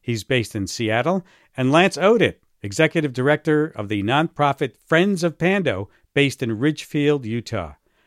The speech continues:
And that's about all the time we have for today. If you missed any part of the program or you'd like to hear it again, subscribe to our podcasts or ask your smart speaker to play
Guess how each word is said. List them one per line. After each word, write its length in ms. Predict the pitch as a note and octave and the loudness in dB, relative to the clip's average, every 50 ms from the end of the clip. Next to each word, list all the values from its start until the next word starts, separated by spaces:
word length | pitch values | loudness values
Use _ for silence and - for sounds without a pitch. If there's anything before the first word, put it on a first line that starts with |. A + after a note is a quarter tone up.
| _ _ _ _ _ _ _ _ _ _ _ _ _ - | _ _ _ _ _ _ _ _ _ _ _ _ _ -4
And 120 | D3 E3 | -2 2
that's 180 | A3 C4 B3+ - | 4 4 2 2
about 240 | A#3 B3 A#3+ A#3 A#3+ | 4 4 4 6 6
all 100 | A#3+ A#3+ | 4 4
the 100 | A#3 G3 | 4 4
time 280 | - F#3+ A3 A3+ A#3 | 4 4 4 4 4
we 120 | A#3 A3+ E3+ | 4 4 4
have 200 | F3+ G#3 G#3+ - | 4 4 4 2
for 100 | G#3 G3+ | 0 -2
today. 680 | - - G3 F#3 F#3+ G3+ A3 A3+ G#3 E3 A#2+ G#2 G#2+ A2+ | -2 -2 -2 0 2 4 4 4 4 2 2 -2 -4 -6
If 120 | A2 - C#3 | -8 -6 -4
you 40 | |
missed 220 | D3+ F#3+ F3 - - | -2 -2 -2 0 0
any 160 | F3+ E3+ D#3 | 0 0 0
part 300 | - - D#3 F3+ F#3+ F#3+ | 0 0 2 2 2 2
of 20 | |
the 80 | F#3+ F3 | 0 -2
program 540 | - F3+ F#3+ F#3+ D#3+ F3+ F#3 F#3+ G#3+ A3 E3+ | 0 2 2 2 4 4 2 4 2 2 2
or 120 | E3 D#3 | 2 2
you'd 120 | D3+ D3 C#3+ | 2 2 2
like 180 | E3+ F#3+ F3+ - | 0 0 0 0
to 60 | D#3 | -2
hear 140 | D#3 F3+ F3+ | -2 0 0
it 80 | E3 | 0
again, 400 | D#3+ D3 F3 F3+ G3+ A#3 A#3+ G#3+ | 0 2 2 2 2 2 0 -4
subscribe 500 | - - D#3+ - - - F#3 F3 F3 F3 - | -4 -6 -6 -6 -4 -2 2 2 2 2 2
to 100 | F3+ F#3 | 0 0
our 100 | F3 - | 0 2
podcasts 760 | - D#3+ F3+ A3 G#3 - G3+ F3+ C#3 G#2+ - - - - - _ _ _ _ _ _ | 2 2 2 2 2 2 4 4 4 2 0 -4 -12 -20 -20 _ _ _ _ _ _
or 80 | F3 G#3 | -6 -4
ask 240 | A#3 A#3 - - - | -4 -4 -4 -2 -2
your 120 | F3+ D#3 | -2 -2
smart 340 | - - - D3+ E3+ F3+ F3 | -2 -2 0 2 2 2 0
speaker 320 | - - C3 A2 - A2 | -2 -4 -4 -4 -4 -6
to 140 | G#2 - A2 | -6 -8 -10
play 380 | - C3 C3 B2 A#2+ B2 A2+ | -6 -2 0 0 0 0 -2